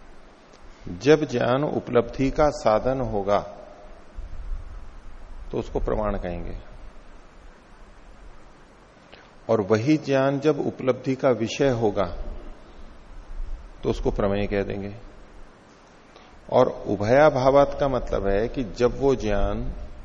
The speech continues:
न तो उपलब्धि का साधन होगा और न उपलब्धि का विषय होगा, ठीक है, जब ज्ञान न तो उपलब्धि का साधन है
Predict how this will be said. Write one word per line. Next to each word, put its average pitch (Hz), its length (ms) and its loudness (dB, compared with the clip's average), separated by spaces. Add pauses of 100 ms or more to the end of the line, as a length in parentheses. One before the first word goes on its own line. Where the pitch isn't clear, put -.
(240)
न 117 240 -2 (100)
तो 147 100 0 (120)
उपलब्धि 127 520 0
का 131 180 2
साधन 101 480 -2
होगा 95 280 -2 (1700)
और 107 120 4
न 113 180 2 (180)
उपलब्धि 135 440 2
का 135 140 4
विषय 110 300 2
होगा, 98 300 -2 (2250)
ठीक 135 200 -4
है, 107 100 -10 (840)
जब 107 320 0
ज्ञान 101 420 -2 (1120)
न 110 240 0
तो 151 160 0 (120)
उपलब्धि 120 520 -2
का 120 180 0
साधन 98 500 -2
है 117 160 -6